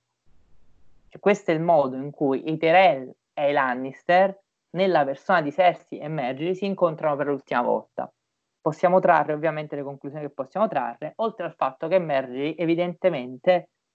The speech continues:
fa esplicita menzione al fatto che sa che Cersei comunque è una serie di, eh, di tresche, quindi che almeno i Cat e Black fossero alla parte di Cersei all'interno della, del Prodo del Re, escludendo la questione con Dito Corto di cui poi parleremo,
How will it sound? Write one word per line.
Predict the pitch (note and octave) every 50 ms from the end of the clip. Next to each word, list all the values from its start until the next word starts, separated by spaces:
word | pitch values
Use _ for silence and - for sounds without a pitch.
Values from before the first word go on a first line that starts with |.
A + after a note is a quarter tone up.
| _ _ _
fa | _ _ - G3 D#3+ - - -
esplicita | - E3 D3+ - _ G#3+ G3 E3 D#3 D3+ E3
menzione | F#3+ G#3+ F#3+ - - C3 C3+
al | D#3+ F3 D#3+
fatto | - C#3+ B2+ - - D#3+
che | D3+ F3+ E3+
sa | - - - - -
che | D3 F#3+ F#3 -
Cersei | _ - D#3+ D3+ - _ - D#3+
comunque | D3+ E3 D3+ C3+ C3 C3+ C#3+ - -
è | C3
una | B2 B2+
serie | - C#3 B2+ B2+ C3 B2+ B2 B2 - _
di, | _ -
eh, | C#3+ C3 B2
di | B2+ C3
tresche, | B2 A#2+ A#2 A2+ A#2 - _ - C3 - _ _ _ _ _ _
quindi | - - G#3+ G3 E3+ D3+ D3 C#3+ C#3
che | - E3
almeno | C#3+ C#3 D3 D#3+ F#3 G#3+ A#3 A3+ G#3 G3+ F#3+
i | D#3+
Cat | D#3 - D3+ D3+ D3+ - - -
e | D3
Black | C#3 C3 C3+ B2+ B2+ C3 - - _
fossero | - F#3 F3+ - - _ D3 C#3 C3+
alla | C3 B2+
parte | B2+ D3+ E3 E3 - - C#3+
di | C#3 C#3 -
Cersei | - B2 A#2+ - - _ - -
all'interno | B2 C3 C3+ C3+ - F3 E3+ D#3+ D#3 C#3+
della, | C3+ C3 B2+ B2 -
del | D3+ C#3+ B2+ B2+ -
Prodo | - D#3 D3+ D3+
del | D3+ D3+ C#3+
Re, | C3+ C3+ C#3 A#2+ A#2 _ _ _ _ _ _
escludendo | - C#3 - - D3 C#3+ D3 E3+ E3+ E3
la | D#3 C#3
questione | C#3 C3+ - - D#3+ D#3+
con | D#3 D#3 D3
Dito | C#3 C3+ C#3 C#3 C3
Corto | D3+ D#3+ D#3 - C#3
di | C3 C3 B2
cui | C3+ B2+
poi | - G#3
parleremo, | G3+ D#3 C3+ C3+ D3+ E3 E3 D3 C3 A#2 A#2 B2+ D#3 F#3+ G#3 -